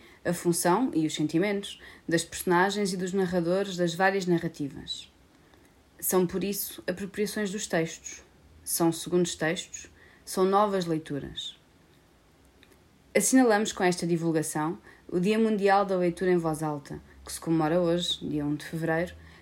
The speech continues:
fazendo deste conjunto de áudios uma homenagem à leitura,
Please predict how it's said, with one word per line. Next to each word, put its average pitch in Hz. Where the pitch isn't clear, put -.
fazendo 208
deste 254
conjunto 196
de 175
áudios 196
uma 196
homenagem 151
à 151
leitura, 196